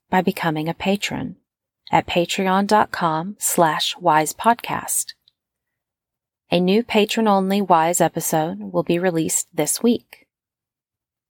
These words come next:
Patrons get two extra episodes per month,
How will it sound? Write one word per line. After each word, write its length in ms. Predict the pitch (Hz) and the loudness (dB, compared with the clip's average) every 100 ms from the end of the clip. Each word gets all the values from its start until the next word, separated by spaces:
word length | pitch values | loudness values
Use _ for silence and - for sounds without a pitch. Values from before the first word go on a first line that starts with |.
| _ | _
Patrons 480 | - 202 - 226 208 | -2 0 0 -2 -2
get 260 | - 160 - - | 0 0 -2 -6
two 300 | - 226 240 | -2 0 2
extra 380 | - - - - | 0 0 2 2
episodes 580 | 185 185 - 180 185 - | 2 0 0 0 0 -6
per 180 | - 180 | -2 0
month, 300 | 196 160 208 | 2 0 -4